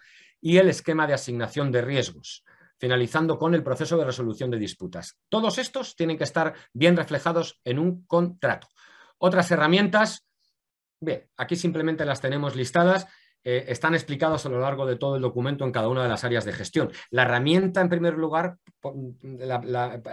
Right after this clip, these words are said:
la primacía absoluta es el manual del contrato, cuyo uso, eh, y sentido está explicado dentro del,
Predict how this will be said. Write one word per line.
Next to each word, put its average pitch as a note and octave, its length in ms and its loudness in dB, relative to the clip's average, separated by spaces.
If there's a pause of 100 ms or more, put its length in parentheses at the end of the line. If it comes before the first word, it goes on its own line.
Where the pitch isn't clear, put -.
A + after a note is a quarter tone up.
la B2+ 140 -2
primacía C3 420 4
absoluta F3 480 2
es - 180 -6
el C3+ 140 -2
manual C3+ 400 2
del A#2 140 -2
contrato, - 440 -14 (600)
cuyo A#2+ 300 4
uso, F3 600 6 (320)
eh, B2+ 480 2
y C3 100 -4
sentido D#3+ 480 4
está C#3 180 -2
explicado B2+ 420 0
dentro B2 260 0
del, A#2 300 2